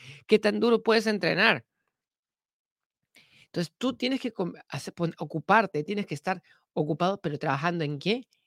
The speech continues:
En ti mismo. Trabaja en ti mismo. Eso es lo primero. Y así vas a poder comenzar a tocar ese máximo potencial. Y las personas te van a querer desmoralizar y te van a querer bajar. Entonces,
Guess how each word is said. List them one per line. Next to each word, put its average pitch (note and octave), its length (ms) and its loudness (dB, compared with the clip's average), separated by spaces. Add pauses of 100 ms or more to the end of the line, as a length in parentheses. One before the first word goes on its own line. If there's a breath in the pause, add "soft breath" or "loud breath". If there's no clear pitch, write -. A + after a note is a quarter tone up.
(220)
En C3+ 240 -4
ti C#3 160 -6
mismo. C3+ 440 -6 (520 soft breath)
Trabaja E3+ 760 6
en F3 120 -2
ti F3+ 180 0
mismo. F3+ 560 -2
Eso F3 200 0
es F#3 40 2
lo G3 140 2
primero. G3+ 440 4 (1200)
Y G3+ 180 6
así A#3+ 500 4
vas G#3 180 6
a A3 60 0
poder G#3+ 320 0
comenzar G3 380 -2
a A3 40 2
tocar G#3+ 560 2
ese F3 160 -2
máximo E3+ 380 0
potencial. C#3 560 -4 (300 loud breath)
Y F#3 60 2
las F#3+ 120 10
personas B3 360 2
te A3+ 120 4
van G#3 220 8
a A3+ 40 2
querer F#3 400 0 (640 soft breath)
desmoralizar F3+ 720 8
y D#3 60 0
te E3+ 120 0
van F#3+ 140 6
a F#3 40 -4
querer F3+ 220 0
bajar. D#3+ 420 2 (840 soft breath)
Entonces, F#3 460 0